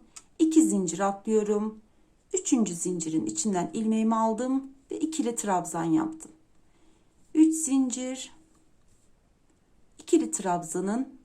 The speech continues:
üzerine üç tane trabzan. Bir,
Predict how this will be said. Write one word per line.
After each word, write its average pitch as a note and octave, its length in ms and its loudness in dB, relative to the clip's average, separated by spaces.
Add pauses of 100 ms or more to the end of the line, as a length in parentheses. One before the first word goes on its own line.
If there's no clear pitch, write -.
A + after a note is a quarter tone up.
üzerine E3 640 -4 (1040)
üç F#4 260 -2
tane F#3+ 360 -2
trabzan. D#3+ 600 -8 (240)
Bir, B3+ 400 -8